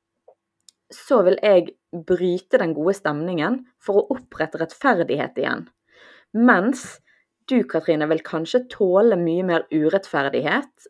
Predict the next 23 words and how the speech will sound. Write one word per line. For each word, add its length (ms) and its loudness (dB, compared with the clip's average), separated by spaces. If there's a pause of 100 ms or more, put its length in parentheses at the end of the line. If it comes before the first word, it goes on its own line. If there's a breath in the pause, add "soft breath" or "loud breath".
for 460 0 (100)
å 200 0
bevare 560 2
harmonien. 760 -2 (800 soft breath)
Sånn 180 0
at 100 -2
det 160 -14
er 220 4
ikke 160 -4
nødvendigvis 600 -2 (120)
alltid 480 0
sånn 200 -4
at 100 -8
det 100 -2
er 80 0
noe 160 -4
som 140 -6
er 100 -6
rett 300 -8
eller 240 -6
galt, 500 -2
men 140 -6
det 60 -6